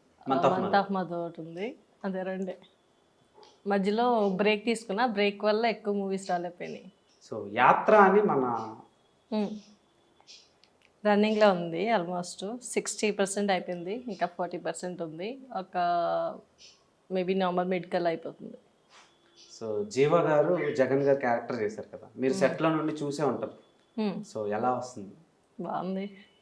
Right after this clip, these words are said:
Speaker 1: బాగుంది.
Speaker 2: జగన్మోహన్ రెడ్డి గారిది.
Speaker 1: అంటే ఇప్పుడు ఒక మంచి పొలిటికల్
Speaker 2: Hmm.
Speaker 1: డ్రామా కింద వస్తుంది, బయోపిక్ అది జగన్ గారిది.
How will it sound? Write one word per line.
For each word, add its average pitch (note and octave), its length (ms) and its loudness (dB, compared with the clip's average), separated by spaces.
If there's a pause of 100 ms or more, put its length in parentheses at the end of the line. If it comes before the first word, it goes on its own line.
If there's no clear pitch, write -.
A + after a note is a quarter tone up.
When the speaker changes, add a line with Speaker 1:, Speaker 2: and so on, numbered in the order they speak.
Speaker 1:
బాగుంది. B2 240 -18 (280)
Speaker 2:
జగన్మోహన్ F3+ 800 -4
రెడ్డి E3+ 200 -6
గారిది. E3+ 400 -8 (1400)
Speaker 1:
అంటే G#2+ 240 -2
ఇప్పుడు G#2+ 380 -6 (220)
ఒక A2 160 -10
మంచి A2 720 -4 (720)
పొలిటికల్ B2 340 0
Speaker 2:
Hmm. C3+ 40 4
Speaker 1:
డ్రామా B2 280 2
కింద A#2+ 220 -4
వస్తుంది, G#2 320 -6
బయోపిక్ C#3+ 420 2
అది C#3+ 320 -2 (180)
జగన్ A2+ 220 -4
గారిది. A#2 280 -8